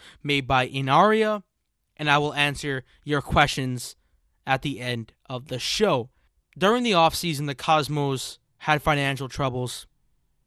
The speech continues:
and Seamus O'Brien was looking to sell the team. And as a supporter, you had different emotions. You were sad, you were upset about what was going on, and you just wanted to see the Cosmos be successful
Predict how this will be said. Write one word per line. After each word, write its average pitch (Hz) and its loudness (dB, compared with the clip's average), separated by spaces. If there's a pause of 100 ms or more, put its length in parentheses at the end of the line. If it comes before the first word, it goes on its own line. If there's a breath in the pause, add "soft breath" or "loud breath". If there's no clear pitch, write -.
(100)
and 127 -8
Seamus 151 -2
O'Brien 139 0
was 127 -4
looking 143 -4
to 135 -4
sell 135 -2
the 131 -6
team. 131 -4 (560 soft breath)
And 123 -6 (120)
as 139 -2
a 147 -2
supporter, 180 0
you 147 0
had 139 0
different 139 -2
emotions. 135 -4
You 123 -10
were 123 -10
sad, 131 -2
you 123 -8
were 123 -8
upset 156 -4
about 139 -2
what 135 -8
was 147 -4
going 135 -4
on, 147 -2 (340 soft breath)
and 165 -2
you 160 -2
just 202 0
wanted 175 2
to 160 -4
see 180 -8
the 151 -4
Cosmos 135 -2 (680)
be 180 2
successful 170 -2